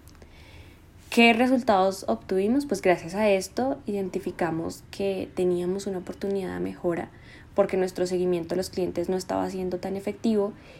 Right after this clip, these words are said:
y teniendo esto como base y con el apoyo de todos, estructuramos la mejor manera de lograr ese seguimiento, de que a partir de una lluvia de ideas pudiéramos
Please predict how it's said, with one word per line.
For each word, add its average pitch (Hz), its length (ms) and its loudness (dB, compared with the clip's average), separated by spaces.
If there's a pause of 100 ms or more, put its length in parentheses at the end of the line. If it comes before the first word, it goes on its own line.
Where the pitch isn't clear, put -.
(140)
y 202 120 0
teniendo 180 400 2
esto 175 240 -2
como 202 240 -2
base 190 320 0
y - 20 -4
con 175 220 -6
el 165 80 -6
apoyo 175 340 -2
de 180 80 2
todos, 196 420 2
estructuramos 180 680 -2
la 185 80 -2
mejor 196 280 -6
manera 175 380 -2
de 196 80 -2
lograr 175 400 -4
ese 180 180 -8
seguimiento, 175 600 -4 (720)
de 170 600 6 (180)
que 170 360 -2
a 180 140 -4
partir 170 320 -2
de 180 80 4
una 190 120 4
lluvia 220 280 4
de 220 60 4
ideas 190 640 2
pudiéramos 180 540 2